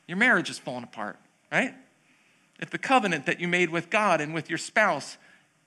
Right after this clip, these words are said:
is falling apart, good lawyer's gonna do a number on that,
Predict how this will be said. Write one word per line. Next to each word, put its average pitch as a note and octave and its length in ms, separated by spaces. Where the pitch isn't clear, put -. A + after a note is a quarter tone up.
is E3 160
falling E3+ 360
apart, E3 400
good A#3 180
lawyer's F3 380
gonna D#3+ 260
do G3 100
a F#3 40
number F#3 320
on C3+ 140
that, E3 340